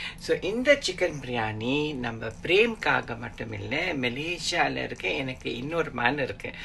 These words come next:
நவீன் ரெட்டி. நவீன் ரெட்டிக்காக கூட தான் நான் சமைச்சு வச்சிருக்கேன். கவலைப்படாத நவீன், ஏன்னா நவீன் வந்து ஒரு பேச்சுலருங்க, ஒண்டி கட்டை, குசினி பக்கமே போகாது.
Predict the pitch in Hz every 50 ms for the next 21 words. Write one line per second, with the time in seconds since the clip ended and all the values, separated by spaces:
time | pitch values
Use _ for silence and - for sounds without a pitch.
0 | - - - - - - - 127 170 170 170 170 180 175 175 165 143 139 127 113
1 | - - 123 123 - - - 151 143 143 170 160 147 143 131 - 151 139 123 -
2 | - 127 127 123 120 - - - 160 170 208 214 202 226 240 247 240 214 160 -
3 | - 143 135 123 - - 151 147 127 - 123 - - - - 190 220 233 - -
4 | - - - - - - - - 143 139 156 165 160 180 165 165 160 143 156 156
5 | 139 147 143 135 139 151 160 175 - - - - - - - - - - - -
6 | 143 147 151 175 185 185 - - - - - - - - - - - - - -
7 | - - - - - - - - - - - 175 180 196 202 196 226 220 196 175
8 | 165 156 160 202 196 180 151 113 113 135 131 135 135 - - 160 147 139 123 113
9 | 113 117 110 113 120 - - - - - - 185 175 170 170 160 - 139 127 -
10 | - 117 113 - - - - - - - - - - 269 269 262 254 254 226 -
11 | 254 254 240 226 226 - 196 175 170 - 175 160 156 156 165 190 220 - - 180
12 | 165 156 147 131 123 123 117 113 110 104 117 - -